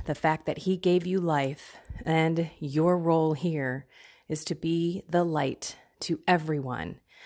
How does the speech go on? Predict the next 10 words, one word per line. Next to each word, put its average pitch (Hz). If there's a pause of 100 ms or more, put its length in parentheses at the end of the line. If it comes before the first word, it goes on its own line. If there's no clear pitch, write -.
(280)
Bring 175
them 226
to 220
Jesus. 185 (200)
So 160
smile 196
and 175
enjoy 202
your 196
weekend. 180